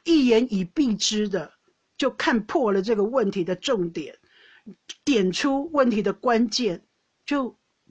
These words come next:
就领悟了。我真的觉得很为你感到骄傲欸，我甚至觉得我不如你欸，真的，我，我是真心的。因为，因为你上一集啊，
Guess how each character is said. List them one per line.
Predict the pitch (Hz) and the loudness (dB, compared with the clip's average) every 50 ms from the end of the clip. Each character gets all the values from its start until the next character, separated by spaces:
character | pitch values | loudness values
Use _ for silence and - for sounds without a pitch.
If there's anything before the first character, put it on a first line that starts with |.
| _ | _
就 | - - 269 | -8 -6 -4
领 | 226 202 165 170 | -2 -2 -2 -4
悟 | 226 254 247 226 185 | -4 -6 -6 -6 -6
了。 | 160 - - _ _ _ _ _ _ _ _ - - 233 160 | -6 -8 -12 _ _ _ _ _ _ _ _ -18 -18 -12 -2
我 | - 208 220 | 0 0 0
真 | 214 - - 330 339 | 0 0 0 2 4
的 | 320 311 | 4 4
觉 | 214 208 196 | 2 2 0
得 | 175 208 214 | 0 0 -2
很 | 208 - - - 196 180 170 180 | -2 -6 -6 -4 -4 -2 -2 -2
为 | 214 269 254 208 | -4 -4 -4 -4
你 | 185 180 | -4 -4
感 | - 170 156 170 | -6 -8 -8 -6
到 | 170 226 220 202 | -4 -4 -4 -4
骄 | 160 - - 196 185 | -4 -4 -4 -4 -4
傲 | 196 202 196 175 139 | -4 -4 -6 -8 -8
欸， | 131 - - - | -10 -12 -14 -10
我 | - 185 180 | -8 -6 -4
甚 | - 277 269 | -2 0 0
至 | 277 233 | 0 0
觉 | - 202 185 | 0 0 0
得 | 208 | 0
我 | 220 208 160 | 0 -2 -2
不 | - - 220 196 | -2 -2 -2 -2
如 | 165 175 165 175 | 0 -2 -2 -2
你 | 175 175 156 151 180 | -2 -4 -4 -6 -10
欸， | - - - - | -14 -14 -10 -6
真 | - 196 190 | -4 -4 -2
的， | 190 175 | -4 -4
我， | 165 175 202 202 - | -2 -2 -4 -2 0
我 | 226 226 | 0 0
是 | 220 269 262 214 | 0 0 -2 -2
真 | - 254 226 220 | -2 0 0 0
心 | - - 202 190 196 | 0 0 -2 -2 -2
的。 | 170 160 131 - - _ - - - - - - - - _ | -4 -6 -8 -10 -14 _ -20 -20 -20 -18 -18 -18 -20 -14 _
因 | 294 285 294 | -2 0 2
为， | 311 320 311 269 226 - - - _ _ _ _ _ _ _ _ _ _ _ _ _ _ _ _ _ - - | 4 4 2 0 -2 -6 -8 -14 _ _ _ _ _ _ _ _ _ _ _ _ _ _ _ _ _ -4 -2
因 | 240 262 | 0 2
为 | 285 277 233 | 2 2 2
你 | 190 175 | 2 2
上 | - - 247 233 233 | 2 0 0 0 0
一 | 233 220 | 0 -2
集 | 214 - 180 165 180 | -4 -4 -2 0 0
啊， | 175 175 170 170 170 | 2 2 0 0 -2